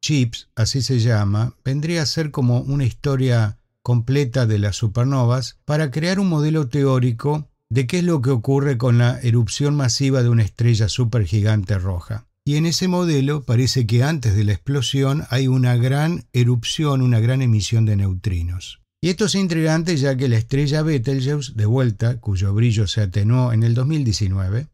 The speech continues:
eso provocó discusiones sobre su posible transformación en supernova, también es una estrella supergigante roja,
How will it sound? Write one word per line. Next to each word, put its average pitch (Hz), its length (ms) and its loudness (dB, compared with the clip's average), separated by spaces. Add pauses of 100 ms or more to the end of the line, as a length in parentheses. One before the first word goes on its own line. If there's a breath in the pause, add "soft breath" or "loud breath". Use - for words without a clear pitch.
eso 117 320 -2
provocó 107 380 2
discusiones 113 760 2
sobre 101 300 -2
su 107 180 -4
posible 104 440 0
transformación 101 680 0
en 120 60 4
supernova, 131 680 -2
también 175 260 -2
es - 140 -2
una 95 100 -2
estrella 101 360 0
supergigante 98 800 -2
roja, 92 380 -8